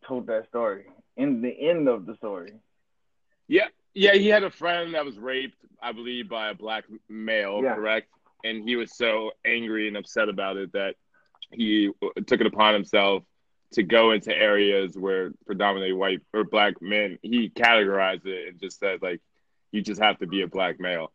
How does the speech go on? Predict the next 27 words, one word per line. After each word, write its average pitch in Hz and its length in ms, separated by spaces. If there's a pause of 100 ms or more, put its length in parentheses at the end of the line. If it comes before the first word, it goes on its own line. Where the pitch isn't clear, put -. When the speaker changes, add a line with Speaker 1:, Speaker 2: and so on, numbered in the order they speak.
(300)
Speaker 2:
And 92 300
he 104 60
was 95 180
looking 92 360
to 87 100
possibly 82 400
Speaker 1:
Did 170 160
he, 196 60
Speaker 2:
kill. - 140 (520)
Yeah, 147 180
Speaker 1:
did 180 100
Speaker 2:
you 226 100
Speaker 1:
he - 20
Speaker 2:
can't 190 340
Speaker 1:
bop - 80
anybody, 233 460
or 190 100
did 175 160
you 160 220
just 143 120
Speaker 2:
Yeah. - 40
Speaker 1:
say 147 180
that 107 260
and 123 160
just 127 180
nothing 131 260
happened? 123 340